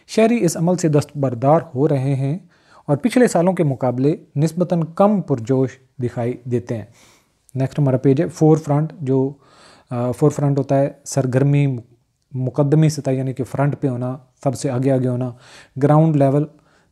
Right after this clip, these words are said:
ज़मीनी सतह पर या हकीकी तौर पर, रैथ, गज़बो, गुस्सा, राइवल्स, मुतनाज़े।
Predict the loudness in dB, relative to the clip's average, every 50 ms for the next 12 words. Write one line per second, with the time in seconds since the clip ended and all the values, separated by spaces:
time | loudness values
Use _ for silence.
0 | -4 -2 2 2 4 4 4 2 2 0 -4 -4 -4 -2 -2 -2 0 0 0 -2
1 | -2 -4 -8 _ -12 -10 -4 -4 -4 -2 -2 0 0 2 0 0 0 -4 -6 -6
2 | -8 _ _ _ _ _ _ -10 -4 0 4 6 6 6 4 4 0 -16 -16 -8
3 | -4 -2 -2 -2 0 0 0 -2 -2 -6 _ _ _ _ -10 -6 -6 -4 -2 0
4 | 0 0 0 -2 -8 _ _ _ _ _ _ -4 0 2 2 4 4 4 2 2
5 | 0 -6 -16 _ _ -10 -8 -8 -6 -4 -4 -4 -4 -4 -4 -6 -8 -10